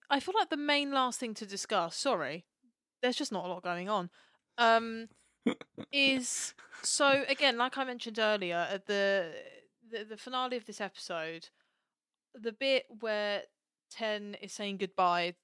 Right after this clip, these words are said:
Speaker 1: to Martha and Donna and Luke, and you're like, "What's going on?" And, like, Donna's like, "You're saying goodbye. Why?" And he's like, "You know, I need to, you know, I need to,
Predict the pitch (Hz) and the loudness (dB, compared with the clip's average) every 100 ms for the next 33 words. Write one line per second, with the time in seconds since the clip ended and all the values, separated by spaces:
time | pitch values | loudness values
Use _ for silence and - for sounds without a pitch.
0 | _ - 190 185 - 196 185 185 190 180 | _ -4 0 0 -2 -4 -4 -4 -8 -10
1 | 180 175 165 156 175 _ _ _ _ _ | -4 -4 -4 -10 -14 _ _ _ _ _
2 | 190 185 185 165 - - - _ - 208 | -6 -2 -2 -4 -8 -18 -20 _ -2 0
3 | 202 196 190 175 - 202 214 - 208 196 | 0 4 4 4 -2 -4 -2 2 2 2
4 | 196 202 117 95 - 190 185 180 180 196 | 2 0 0 -6 -6 -4 -2 -2 -2 -6
5 | 190 190 185 - 185 180 - 202 170 165 | -4 -6 -6 -4 -4 -6 -4 -2 -2 -6
6 | 185 - _ _ _ 208 175 156 180 185 | -14 -18 _ _ _ 0 0 -4 -6 -6
7 | 190 196 208 185 180 180 185 - 185 175 | -6 -6 -4 -4 -4 -4 -8 -6 -2 -2
8 | 175 _ _ _ _ _ _ _ _ _ | -4 _ _ _ _ _ _ _ _ _
9 | _ _ 202 196 170 170 _ _ _ _ | _ _ -12 -8 -8 -10 _ _ _ _
10 | _ _ _ _ _ _ _ _ - 208 | _ _ _ _ _ _ _ _ -8 -6
11 | 202 190 202 190 185 185 180 160 | -6 -6 -2 0 0 0 -2 -4